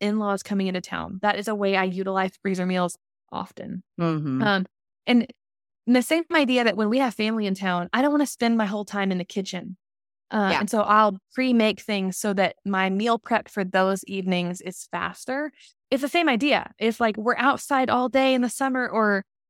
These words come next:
Speaker 1: you know, maybe you get home from work and it's five P M and your only time to get to go do something fun outside is from, like, the five to seven, five to nine time frame. You don't wanna spend all that time in the kitchen. So doing some of this work ahead of time, or,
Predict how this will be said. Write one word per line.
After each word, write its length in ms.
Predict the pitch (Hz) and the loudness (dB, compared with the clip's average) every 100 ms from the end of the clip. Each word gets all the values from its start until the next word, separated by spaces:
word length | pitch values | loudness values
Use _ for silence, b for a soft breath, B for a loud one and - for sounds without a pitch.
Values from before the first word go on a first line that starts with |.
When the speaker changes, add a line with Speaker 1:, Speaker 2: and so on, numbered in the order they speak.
| _ | _
Speaker 1:
you 80 | 262 | 4
know, 80 | 254 | 6
maybe 220 | 285 339 | 6 6
you 100 | 370 | 4
get 140 | 294 | 2
home 160 | 240 269 | 0 0
from 220 | 262 220 | 0 2
work 340 | 202 247 - - _ _ | 2 0 -2 -8 _ _
and 220 | 233 214 | 0 0
it's 220 | - 202 - | -2 -6 -4
five 380 | 233 233 262 | 0 0 -2
P 200 | - 214 | -4 -2
M 360 | 190 180 175 180 - _ - | 0 0 -4 -6 -12 _ -2
and 360 | 208 196 185 - - | 0 0 -2 -6 -4
your 160 | 220 - | 0 2
only 180 | 254 | 2
time 240 | 262 240 233 | 0 0 0
to 60 | |
get 160 | 208 202 | 0 -4
to 80 | 208 | -4
go 120 | 196 | -2
do 140 | 196 | -2
something 280 | 208 214 208 | -4 -2 -2
fun 200 | 190 196 | -2 0
outside 380 | 196 185 202 196 | 0 -4 -4 -4
is 100 | 196 | -4
from, 100 | 202 | -4
like, 140 | 175 | -4
the 80 | 180 | -6
five 300 | - 202 202 | -6 -4 -2
to 80 | 190 | -4
seven, 480 | - - 196 190 196 | -6 -2 -2 -2 0
five 180 | 214 208 | 0 0
to 80 | |
nine 420 | 196 190 190 196 190 | -2 0 0 0 -2
time 300 | 190 208 214 | -2 -4 -4
frame. 340 | - 170 180 - _ _ _ | -6 -12 -12 -14 _ _ _
You 60 | 359 | 0
don't 80 | |
wanna 140 | 320 262 | 2 0
spend 260 | - 247 | -2 0
all 60 | 254 | 2
that 140 | 233 | 2
time 220 | - 226 214 | 0 -4 -4
in 60 | |
the 80 | 190 | -6
kitchen. 500 | - 233 - - - - _ - | -6 -6 -6 -10 -12 -18 _ 0
So 120 | 240 | 0
doing 480 | 190 254 285 294 254 | 2 2 4 4 4
some 300 | 254 233 220 | 4 2 2
of 140 | 190 | -2
this 200 | 202 - 202 | -8 -8 -2
work 180 | 202 202 | -2 0
ahead 240 | 185 196 | -4 -2
of 100 | 202 | -4
time, 460 | - 196 180 175 180 - _ | -6 -8 -6 -6 -8 -10 _
or, 420 | 214 202 196 180 | 0 4 4 2